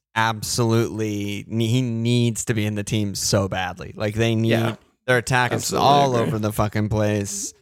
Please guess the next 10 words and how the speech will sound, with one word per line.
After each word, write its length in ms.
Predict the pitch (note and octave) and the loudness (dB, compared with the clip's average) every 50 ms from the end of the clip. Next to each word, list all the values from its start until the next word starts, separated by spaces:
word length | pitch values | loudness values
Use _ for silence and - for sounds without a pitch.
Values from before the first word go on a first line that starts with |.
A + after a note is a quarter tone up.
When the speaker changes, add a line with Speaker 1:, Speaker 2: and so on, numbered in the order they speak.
| _ _ _ - | _ _ _ -16
Speaker 2:
Yeah. 200 | C#2+ - C#2+ - | -12 -10 -8 -2
Speaker 1:
Very 360 | A2 C3 C3 C3 C3+ C3 C3 | 2 4 4 4 4 2 0
inconsistent, 640 | B2 A2+ - A2 G2 - A2+ G#2 - A2 A2 G#2 D2 | -2 -4 -6 -6 -6 -6 -6 -4 -2 -2 0 0 -2
except 440 | D#2 G#2+ - - - A#2 G2 - - | -4 -4 -2 2 2 2 2 0 -2
Mount, 320 | G2+ G2 F#2+ F#2+ F#2 - | -4 -4 -4 -4 -6 -6
basically. 540 | - F#2 F#2 - - - - - - - - | -6 -6 -6 -6 -6 -8 -8 -6 -6 -6 -4
Speaker 2:
Yeah, 180 | - - - - - _ _ _ _ _ _ _ _ _ - B2 | -4 -6 -8 -8 -10 _ _ _ _ _ _ _ _ _ -8 -4
I 60 | C3 | -4
agree. 280 | C3+ C3+ C3+ C#3 D#3+ - - _ _ _ _ _ _ _ _ - - - - - - - | -2 -2 -2 -2 -4 -4 -8 _ _ _ _ _ _ _ _ -20 -18 -16 -16 -10 -6 -4
Speaker 1:
Yeah. 200 | - F#2 G2 | -2 -2 -2